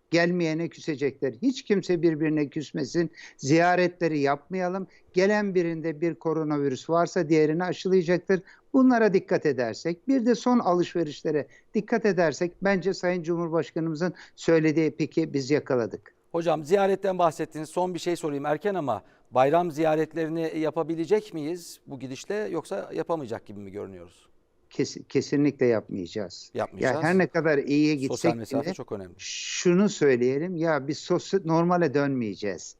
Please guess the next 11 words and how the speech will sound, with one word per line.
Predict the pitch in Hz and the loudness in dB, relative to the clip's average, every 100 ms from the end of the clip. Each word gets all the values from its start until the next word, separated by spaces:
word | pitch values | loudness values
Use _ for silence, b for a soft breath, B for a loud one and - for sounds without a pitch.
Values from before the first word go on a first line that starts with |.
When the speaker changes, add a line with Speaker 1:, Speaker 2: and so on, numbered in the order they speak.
| _ | _
Speaker 2:
Hı | - | -6
hı. | |
Speaker 1:
Uzun | 135 170 | 2 2
süre | 165 147 131 | 2 0 0
normale | 123 113 113 113 104 | 0 -2 0 0 -2
dönmeyeceğiz. | 113 113 110 104 156 180 B B - | -2 -2 -2 0 0 0 B B 2
Bu | |
mesafeyi | 156 135 143 131 143 135 | 4 4 2 2 4 2
hep | 131 123 | 2 -2
koruyacağız | - 110 98 113 98 92 - | -2 -2 -2 -2 -4 -6 -10
biz. | - - | -12 -14